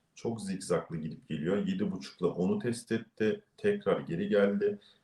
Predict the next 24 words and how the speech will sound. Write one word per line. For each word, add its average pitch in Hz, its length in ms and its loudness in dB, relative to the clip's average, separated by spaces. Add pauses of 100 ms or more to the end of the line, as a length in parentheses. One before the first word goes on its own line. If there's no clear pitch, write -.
(180)
Farkındaysanız 120 840 2
böyle 113 160 2
bir 107 140 0
basketbol 110 680 4
topu 107 180 -2
gibi 98 240 2
düşünün 80 360 -4
graf-, 78 320 -4 (140)
grafiği. 85 540 -2 (340)
Sürekli 139 480 -2
destek 120 380 4
aldığı 95 280 4
bir 90 100 4
nokta 98 360 4
var. - 360 0 (340)
O - 120 6
yedi 107 280 4
seksen 95 500 2
yediymiş. 98 560 0
Orası 135 480 4
kırıldıktan 117 720 0
sonra 123 540 2
da, 110 240 2 (440)
e, 90 60 6